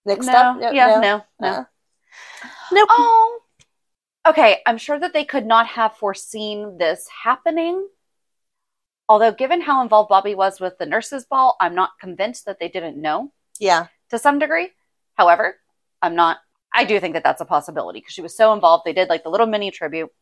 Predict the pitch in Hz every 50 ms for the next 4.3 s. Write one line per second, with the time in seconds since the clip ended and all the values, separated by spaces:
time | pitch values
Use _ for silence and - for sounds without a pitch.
0 | _ _ _ 190 190 175 139 - - 185 165 143 131 208 208 - _ _ _ _
1 | _ _ _ _ _ _ _ 185 240 233 - - 196 175 156 - 170 156 151 165
2 | 151 143 147 - - 165 156 147 - 175 _ - 170 160 160 175 165 156 - -
3 | 165 156 - - 185 170 170 175 - - 185 185 190 208 202 - - 180 165 165
4 | _ - - 180 170 _